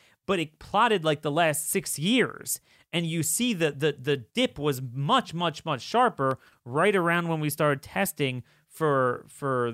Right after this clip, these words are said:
the virus. So that's another thing I wonder if, again, uh, again, this is not a hoax. It's not that there's no covid. It's just the opposite. We're saying there's millions of cases of it, and there certainly are people dying from it.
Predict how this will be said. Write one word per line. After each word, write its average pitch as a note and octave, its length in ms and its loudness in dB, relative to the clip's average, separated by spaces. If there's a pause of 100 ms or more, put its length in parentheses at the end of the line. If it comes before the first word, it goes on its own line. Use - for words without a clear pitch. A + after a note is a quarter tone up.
the B2 140 -8
virus. C3 680 2 (420)
So - 160 0
that's A3+ 260 0
another G#3 380 2
thing E3 200 -4
I C#3 120 0
wonder C3+ 500 -2
if, D#3+ 220 -4
again, E3+ 500 -2 (380)
uh, D3 80 -4 (100)
again, F#3 240 0
this E3+ 160 0
is D#3 60 -2
not G#3 180 4
a B3 80 6
hoax. D3+ 460 0
It's D3+ 140 -8
not F#3+ 160 -4
that F#3 100 -8
there's D#3 180 -6
no D#3 160 -2
covid. F3 360 -2
It's C3+ 340 -6
just D#3 180 -8
the D3+ 60 -4
opposite. D#3 420 0
We're D#3+ 160 0
saying E3 300 -2
there's C3 160 -6
millions F3 400 -4
of A#2 100 -10
cases A2+ 460 -8
of A2 100 -8
it, B2 180 -8 (460)
and D3+ 160 -2
there C#3+ 80 0
certainly F3 400 -4
are D3+ 160 0
people D3 340 -6
dying F#3+ 460 0
from B2+ 240 -2
it. B2+ 160 -2